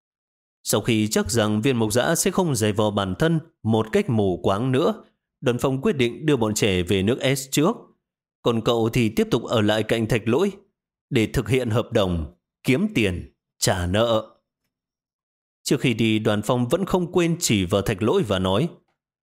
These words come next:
"Nhiều nhất là một năm, tôi sẽ tới đây đón người. Đến lúc đó, nếu Viên thiếu mất một sợi lông tơ thôi, nhất định anh sẽ phải chết."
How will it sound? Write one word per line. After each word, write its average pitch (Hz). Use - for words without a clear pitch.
"Nhiều 104
nhất 110
là 107
một 95
năm, 117
tôi 113
sẽ 170
tới 196
đây 147
đón 143
người. 95
Đến 117
lúc 175
đó, 120
nếu 156
Viên 160
thiếu 143
mất 226
một 123
sợi 151
lông 156
tơ 175
thôi, 165
nhất 123
định 127
anh 120
sẽ 120
phải 117
chết." 175